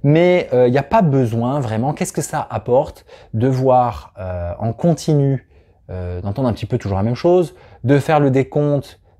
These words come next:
des, des personnes infectées dans chaque pays, de faire le décompte, euh, des morts, euh, de, de, de, de, on est comme abreuvé, euh, de, de ces chiffres, et c'est comme si, pour notre cerveau, on appuyait en continu sur le bouton panique, et c'est très anxiogène. Donc,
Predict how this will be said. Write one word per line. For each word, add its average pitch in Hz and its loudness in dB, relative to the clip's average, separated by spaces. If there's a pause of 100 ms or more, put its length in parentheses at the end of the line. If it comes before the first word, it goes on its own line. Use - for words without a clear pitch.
des, 101 -6
des 101 -4
personnes 104 -4
infectées 113 0
dans 92 -4
chaque - -6
pays, 190 2 (260)
de 127 2
faire 120 0
le 117 2
décompte, 104 -2 (120)
euh, 90 -8
des 104 -4
morts, 175 2 (320)
euh, 95 -6
de, 104 -4
de, 107 0 (180)
de, 131 -2
de, 127 -2
on 123 2
est 135 0
comme 147 -2
abreuvé, 156 2
euh, 107 0
de, 107 -2
de 107 -6
ces 110 -8
chiffres, 190 -2
et 107 -6
c'est 135 -4
comme 202 2
si, 180 -2
pour 123 -4
notre 120 -2
cerveau, 127 -2 (260)
on 120 0
appuyait 127 0
en 139 0
continu 160 0
sur 123 -4
le 117 0
bouton 107 -4
panique, 117 -4 (260)
et 117 0
c'est 113 -2
très 127 0
anxiogène. 98 -4
Donc, 113 -2